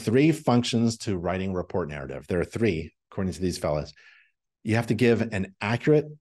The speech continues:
condition identification. You have to identify the condition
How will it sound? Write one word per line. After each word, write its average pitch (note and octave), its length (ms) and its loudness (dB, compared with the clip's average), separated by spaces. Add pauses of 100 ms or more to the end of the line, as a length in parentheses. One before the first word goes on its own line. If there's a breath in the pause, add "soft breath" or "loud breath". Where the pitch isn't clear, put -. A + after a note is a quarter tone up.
(600)
condition A2+ 600 2
identification. G2+ 600 -4
You F#2+ 60 -2
have G2 140 -2
to G#2 120 0
identify A#2+ 680 -2 (640)
the A2 80 0
condition A#2+ 680 2